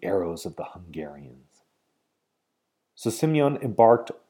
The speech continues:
on a similar strategy to that which Leo had just employed against him. He sent an envoy to the Pechenegs, yet another steppe tribe, which had been themselves pushed west from the upper reaches of the Volga by the Og-, by the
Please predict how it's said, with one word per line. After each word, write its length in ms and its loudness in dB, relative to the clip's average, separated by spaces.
on 80 0
a 60 -2
similar 380 -2
strategy 680 0
to 140 -14
that 260 4
which 180 -4
Leo 380 2
had 140 -8
just 180 -8
employed 480 -8
against 380 -14
him. 240 -14
He 400 -2
sent 260 -2
an 140 0
envoy 400 4
to 100 -8
the 80 2
Pechenegs, 680 -8
yet 220 6
another 440 2
steppe 440 -4
tribe, 440 -4
which 160 -2
had 140 2
been 160 4
themselves 560 2
pushed 360 -4
west 440 0
from 200 -6
the 140 -6
upper 240 4
reaches 380 -2
of 80 -8
the 60 -2
Volga 580 4
by 140 8
the 200 2
Og-, 400 4
by 180 -4
the 260 -2